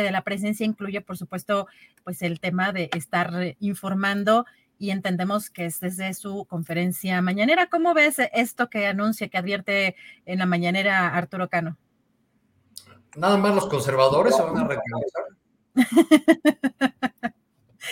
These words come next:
Speaker 1: ¿Qué ves tú
Speaker 2: No,
Speaker 1: en el panorama?
Speaker 2: pues, eh, la, eh, naturalmente la elección del Estado de México y de Coahuila, pues, va a, a polarizar a los dos bloques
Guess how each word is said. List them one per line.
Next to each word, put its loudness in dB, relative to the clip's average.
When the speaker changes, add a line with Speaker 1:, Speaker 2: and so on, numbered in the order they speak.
Speaker 1:
¿Qué 8
ves 8
tú 0
Speaker 2:
No, 10
Speaker 1:
en 8
el 2
panorama? 0
Speaker 2:
pues, -2
eh, -8
la, 6
eh, -2
naturalmente 2
la 4
elección -2
del -6
Estado -2
de -8
México -8
y 0
de -4
Coahuila, -2
pues, -6
va -4
a, -8
a -18
polarizar -2
a -2
los -12
dos -4
bloques 0